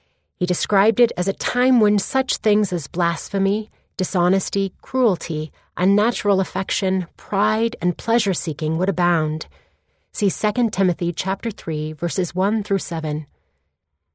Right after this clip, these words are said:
He also warned that evil men and seducers shall wax worse and worse, deceiving and being deceived. Second Timothy chapter three, verse thirteen.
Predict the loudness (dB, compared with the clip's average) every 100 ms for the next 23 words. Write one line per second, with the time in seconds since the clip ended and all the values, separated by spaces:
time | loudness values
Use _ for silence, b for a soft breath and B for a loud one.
0 | _ _ 2 4 6 4 6 4 4 2
1 | 2 2 0 -2 -2 2 6 6 4 4
2 | 2 0 -2 0 -2 -2 -4 -2 -2 0
3 | 2 2 0 -6 -2 -2 -2 -4 0 0
4 | 0 -2 -4 -4 -2 -2 0 -2 -2 0
5 | 0 2 2 4 2 0 -2 -2 -4 -8
6 | -20 _ _ _ _ _ _ -4 0 -2
7 | 0 -2 -2 -4 -4 -6 -4 -6 -4 -2
8 | -2 -2 -2 -2 -2 -2 -2 -2 -2 -2
9 | -6